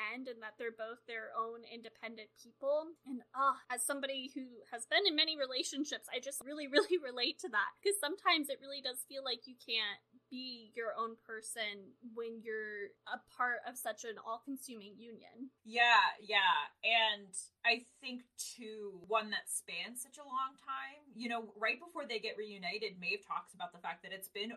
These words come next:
Speaker 2: over a decade since they've last seen each other. And it is so deeply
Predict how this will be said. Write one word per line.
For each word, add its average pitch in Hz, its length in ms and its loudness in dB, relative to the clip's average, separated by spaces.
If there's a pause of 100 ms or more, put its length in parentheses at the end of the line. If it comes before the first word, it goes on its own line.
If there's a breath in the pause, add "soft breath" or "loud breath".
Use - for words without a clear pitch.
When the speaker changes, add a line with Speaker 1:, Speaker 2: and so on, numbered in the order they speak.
Speaker 2:
over 208 320 -6
a - 180 -8
decade - 580 -8
since 180 260 -16
they've 170 260 -12
last 147 360 -6
seen 165 280 -14
each 139 280 -20
other. 139 500 -16
And 233 460 8 (240)
it 254 240 -8
is 247 420 -4
so 233 500 4
deeply 214 480 -10